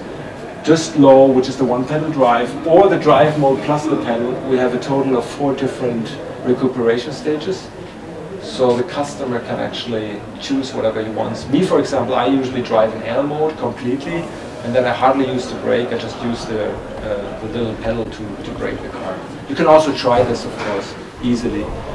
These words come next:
Um, just a short trick on energy optimization. If you really want to optimize energy during highway driving, go into L mode.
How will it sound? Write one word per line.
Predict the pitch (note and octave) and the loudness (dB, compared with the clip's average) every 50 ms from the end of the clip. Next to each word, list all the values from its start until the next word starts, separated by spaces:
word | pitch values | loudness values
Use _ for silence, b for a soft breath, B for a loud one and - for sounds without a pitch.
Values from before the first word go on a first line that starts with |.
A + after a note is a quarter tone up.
| - - - - - - | -8 -8 -8 -8 -4 2
Um, | B2+ B2+ C3 C3 C3 C3 B2+ A#2+ - - - - - - - - - - - - - - - - - | 6 6 6 6 6 2 2 0 -4 -8 -12 -10 -12 -12 -12 -12 -12 -12 -12 -12 -12 -12 -10 -6 0
just | E3 E3+ E3 - | 0 0 2 0
a | E3 | -2
short | - - D#3 D3 C#3 C3+ - - - - | 0 0 2 2 2 2 0 -4 -8 -8
trick | - - E3 F#3 - - - | -4 -4 -2 -2 -2 -2 0
on | C#3 C3+ C3 B2+ - | 0 0 0 0 -2
energy | C3+ C#3 - F3+ F#3 F#3 F3 | -2 0 2 2 0 2 2
optimization. | F3+ E3 D#3+ - - E3 D#3 D3+ D3+ D3+ D3 - D#3 D3+ - - - - - - - - - - | 0 0 0 -2 -4 -4 -4 -4 -4 -4 -2 -2 -2 -2 -2 -4 -6 -6 -6 -6 -6 -8 -8 -6
If | C3+ - - | -6 -4 2
you | - C3 | 2 4
really | B2 C#3+ G3+ G#3 | 6 6 4 4
want | F#3+ F3 E3+ D#3+ | 4 2 0 0
to | - D3 | -2 -2
optimize | B2+ C3 B2 - - D#3+ D3 B2+ A#2+ A#2 - | -2 -2 -2 -2 -4 -2 0 0 -2 -2 -4
energy | A2 A#2 A#2 D#3 E3+ E3+ - F#3+ G3 G3 F#3 D#3+ | -6 -4 -2 -2 -4 -2 0 0 0 0 0 -2
during | - C#3+ C#3 B2+ A#2+ | -2 0 2 2 2
highway | A2+ - - - - D#3 E3 F#3 F#3 | 2 2 2 4 4 4 2 0 -2
driving, | F3 F3 E3+ E3 E3+ E3+ D#3+ B2+ | 0 2 2 4 4 2 0 -2
go | C#3+ C#3+ D#3+ E3+ | 0 0 0 0
into | D#3 - D3 B2+ - | 0 0 0 0 4
L | - A#3+ C4+ - | 4 4 4 4
mode. | F3 F#3 G3 A3 C4+ C#4+ | 4 2 2 2 2 -2